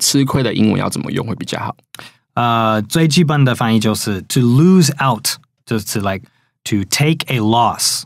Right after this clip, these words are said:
Speaker 2: 就是接受一个，呃，不公平的，的事情。然后英文口语你也可以学好，to take an L，to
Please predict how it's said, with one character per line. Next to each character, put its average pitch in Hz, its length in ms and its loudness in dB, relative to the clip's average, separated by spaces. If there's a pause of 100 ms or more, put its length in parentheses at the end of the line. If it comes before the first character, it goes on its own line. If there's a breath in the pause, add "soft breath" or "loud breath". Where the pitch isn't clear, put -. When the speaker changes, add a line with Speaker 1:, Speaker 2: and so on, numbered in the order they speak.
Speaker 2:
就 101 100 -8
是 107 140 -2
接 104 260 0
受 98 380 -2 (220)
一 90 100 -12
个， 90 320 -10 (440)
呃， 85 460 -6 (220)
不 123 100 2
公 110 240 2
平 95 240 -4
的， 87 220 -10 (460)
的 110 120 -8
事 95 200 -4
情。 87 200 -6 (340 soft breath)
然 120 180 0
后 107 280 2 (200 loud breath)
英 160 200 4
文 147 140 4
口 135 220 4
语 117 160 4
你 110 120 4
也 113 140 2
可 107 160 -4
以 98 100 -2
学 98 300 -2
好， 90 260 -2 (420 soft breath)
to 113 180 2
take 170 420 -2
an 139 220 2
L，to 117 680 -2